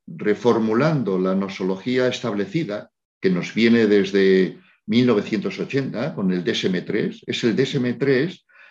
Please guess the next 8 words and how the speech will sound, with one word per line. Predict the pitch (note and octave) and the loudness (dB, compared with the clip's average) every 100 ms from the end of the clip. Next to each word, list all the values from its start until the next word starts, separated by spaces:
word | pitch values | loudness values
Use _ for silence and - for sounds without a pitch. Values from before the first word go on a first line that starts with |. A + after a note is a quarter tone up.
| _ - - F#2+ | _ -4 -4 -2
el | G2 G2 | -4 -2
que | G2+ G#2 A2+ - _ - _ - | 2 2 2 -4 _ -20 _ -6
ha | A2 | -4
establecido | - B2 A#2+ A#2+ A#2 B2 C3 | 0 0 0 -2 -2 0 2
el | A2 | 0
modo | G#2 A#2+ B2 | 0 0 -2
de | A#2+ | -6
pensar | A#2 G#2+ G#2+ G#2+ B2 C3+ | -6 -8 -6 -4 -4 -8